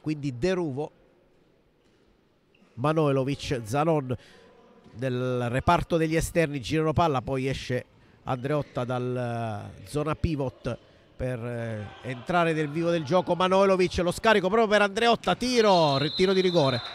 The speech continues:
c'è il contatto, difesa dentro e tiro di rigore in favore del Campus Italia, con la buona giocata per il pivot, con Andreotta che si è andato a prendere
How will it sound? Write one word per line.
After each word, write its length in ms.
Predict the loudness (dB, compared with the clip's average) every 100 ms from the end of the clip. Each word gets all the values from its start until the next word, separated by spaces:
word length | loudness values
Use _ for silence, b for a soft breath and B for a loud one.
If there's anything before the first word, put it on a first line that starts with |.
| -8
c'è 100 | -2
il 180 | 0 -2
contatto, 560 | -4 -4 -2 -4 -6 -10
difesa 320 | -4 0 2 2
dentro 400 | 0 -2 -4 -4 B B
e 160 | -4
tiro 200 | 2 2
di 80 | 4
rigore 420 | 2 0 -4 -8 -14 B B -10
in 180 | -8 -8
favore 440 | -6 -6 -6 -12 -16
del 240 | -14 -12 -12 -4
Campus 460 | -4 -4 -8 -4
Italia, 520 | -2 0 0 0 -4
con 240 | -6 -10 -12
la 480 | -14 -16 -20 -12 -8
buona 300 | -2 0 0
giocata 420 | 2 4 4 4
per 160 | 2
il 140 | 2 -2
pivot, 540 | -6 -6 -6 -6 -6 -6 B B B -20 -20 -14
con 480 | -4 -2 -2 -6 -6 -10 _ -20 -20 -20 _ -20 -20 -20 -20 -20 -20 _ _ _ _ _ _ _ _ _ _ _ _ -4
Andreotta 580 | 0 2 2 0 0 -6
che 80 | -10
si 120 | -10
è 20 |
andato 160 | -10 -10
a 60 | -10
prendere 480 | -12 -10 -8 -10